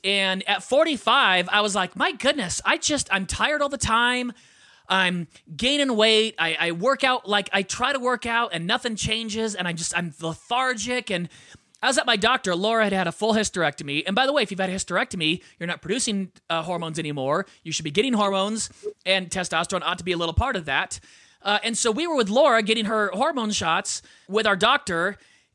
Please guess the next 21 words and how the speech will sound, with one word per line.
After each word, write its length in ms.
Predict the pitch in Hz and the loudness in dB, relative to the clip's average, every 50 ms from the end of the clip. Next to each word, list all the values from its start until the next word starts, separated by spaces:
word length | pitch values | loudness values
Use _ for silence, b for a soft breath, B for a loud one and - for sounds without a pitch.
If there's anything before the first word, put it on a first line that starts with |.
| - | -8
And 340 | 208 214 214 214 214 202 202 - - | -4 -2 0 0 0 -2 -2 -4 -2
I 120 | 226 262 | 0 0
was 120 | 254 214 | 0 0
like, 180 | 208 196 180 - | 0 -2 -4 -2
"My 160 | 220 277 302 | -2 -4 -2
gosh, 300 | 247 214 247 269 240 - - | -2 -2 -4 -4 -2 -2 -2
I'm 120 | 240 269 | -2 -2
tired 420 | 226 - - 254 254 254 240 202 202 - | -2 -2 -2 0 2 2 2 0 0 -2
all 200 | - 220 269 277 | 0 0 0 2
the 80 | 233 214 | 0 0
time." 480 | 196 - 254 285 269 202 165 170 175 - b b b b b | 0 2 2 4 4 4 2 0 -2 -8 b b b b b
And 220 | b 185 190 185 175 - | b 0 0 -2 -2 0
Doctor 240 | 165 233 240 240 202 | 2 2 2 2 2
Hallmark 480 | 175 190 185 175 170 156 151 156 - - | 2 2 2 2 2 0 0 0 -2 -4
here 180 | 180 180 175 | -4 -2 -2
in 60 | 170 | -2
Colorado, 480 | 165 - 175 156 147 147 139 131 127 - - | -2 -2 -2 0 0 0 -2 -4 -6 -10 -12
the 260 | 156 147 214 214 185 151 - | -12 -10 -8 -8 -8 -10 -14
greatest, 880 | - 165 165 170 170 170 170 170 180 190 180 170 151 143 135 - - - | -14 -12 -10 -10 -8 -8 -6 -2 0 0 0 0 0 -2 -4 -6 -8 -10
greatest 320 | - 160 156 147 151 147 | -6 -4 -4 -4 -4 -4
doctor, 440 | - 156 147 151 - - 151 143 135 | -4 -2 -4 -4 -4 -4 -6 -6 -8